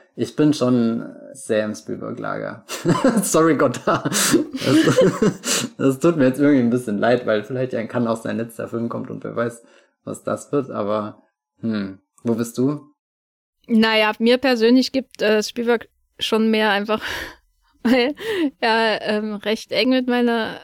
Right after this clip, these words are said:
Speaker 2: ähm, Entdeckungsvorliebe zum Film verzahnt ist. Ich muss schon zugeben, dass, ähm, Weekend nicht mein Erweckungsmoment war, als ich elf Jahre alt war und dachte, Filme sind das Geilste auf der Welt.
Speaker 1: Moment, du hast Weekend mit elf Jahren gesehen?
Speaker 2: <laughs>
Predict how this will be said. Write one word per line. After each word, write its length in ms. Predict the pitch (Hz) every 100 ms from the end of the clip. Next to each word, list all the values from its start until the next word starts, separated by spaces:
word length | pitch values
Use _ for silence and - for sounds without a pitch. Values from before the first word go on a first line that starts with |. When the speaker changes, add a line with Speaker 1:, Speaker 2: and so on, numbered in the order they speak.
| -
Speaker 2:
ähm, 320 | 220 214 208
Entdeckungsvorliebe 880 | 202 214 220 233 226 - 220 214 220
zum 160 | 214
Film 240 | - 233 240
verzahnt 540 | 214 - 196 214 247
ist. 240 | 320 - _ - _ _ 202 196 160
Ich 160 | - -
muss 240 | 220 214 -
schon 240 | 240 226
zugeben, 460 | - 220 214 220 214
dass, 340 | - - -
ähm, 460 | - 185 175 202 208 - _ _ _ _ -
Weekend 600 | 214 233 240 233 220 220
nicht 380 | 247 233 - - 330 320
mein 400 | 208 208 208 202
Erweckungsmoment 840 | 196 190 214 208 - 202 196 180
war, 160 | 185 175
als 220 | - -
ich 240 | 196 - -
elf 240 | 208 196
Jahre 240 | 202 190 202
alt 240 | 185 180
war 120 | 185
und 120 | 175
dachte, 200 | - -
Filme 280 | - 220 214
sind 180 | 202 202
das 80 | -
Geilste 360 | 180 175 -
auf 120 | 165 -
der 120 | 208
Welt. 80 | 143
Speaker 1:
Moment, 240 | 147 139
du 80 | 147
hast 300 | 147 - 123
Weekend 360 | 180 196 156 135
mit 220 | 127 -
elf 260 | 139 196
Jahren 400 | 151 131 - -
gesehen? 500 | 170 277 330 359 -
Speaker 2:
<laughs> 40 | 480